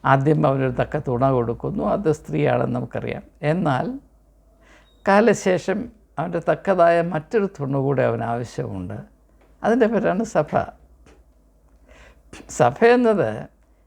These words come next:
യേശുവിൻ്റെ മണവാട്ടി മാത്രമല്ല, നമ്മുടെ ഓരോരുത്തരുടെയും മണവാട്ടിയാകണം. പക്ഷെ അതിനുള്ള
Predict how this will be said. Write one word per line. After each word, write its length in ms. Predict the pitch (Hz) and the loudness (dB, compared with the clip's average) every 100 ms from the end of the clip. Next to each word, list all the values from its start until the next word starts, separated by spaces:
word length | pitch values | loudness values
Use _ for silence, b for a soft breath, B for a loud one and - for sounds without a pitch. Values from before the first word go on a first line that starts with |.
| _ _ - | _ _ -6
യേശുവിൻ്റെ 760 | 165 190 202 - 226 208 190 175 | -2 0 -2 -2 0 0 0 2
മണവാട്ടി 420 | 165 180 185 185 170 | 2 4 2 2 0
മാത്രമല്ല, 460 | 147 151 147 104 90 92 | 0 0 0 -2 -4 -10
നമ്മുടെ 240 | 120 - 180 147 | -8 -2 2 4
ഓരോരുത്തരുടെയും 580 | 147 170 180 202 160 151 | 4 2 0 4 4 2
മണവാട്ടിയാകണം. 840 | 131 120 120 127 92 90 80 73 - _ _ - _ _ _ _ b | 0 -2 -2 -2 -2 -4 -8 -10 -12 _ _ -20 _ _ _ _ b
പക്ഷെ 180 | b 185 | b 0
അതിനുള്ള 220 | 156 147 | 2 0